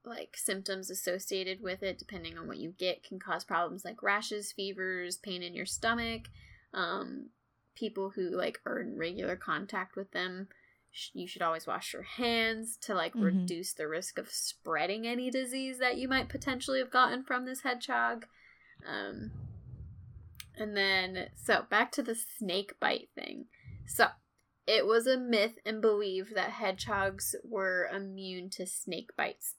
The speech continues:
Speaker 1: but this is not true. Research has shown that they do have partial resistance to snake venom,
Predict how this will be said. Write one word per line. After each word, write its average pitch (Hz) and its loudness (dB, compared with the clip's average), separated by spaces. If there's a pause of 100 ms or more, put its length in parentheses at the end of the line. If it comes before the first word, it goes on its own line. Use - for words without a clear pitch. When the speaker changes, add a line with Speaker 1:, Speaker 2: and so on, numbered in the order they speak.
Speaker 1:
but - -6
this 170 -4
is 180 -10
not 175 2 (160)
true. - -4 (380)
Research 185 -4
has 165 -6
shown 240 4
that 202 0
they 190 2
do 285 4
have 247 4
partial 208 4
resistance 196 4
to 196 4
snake 180 -2
venom, 196 0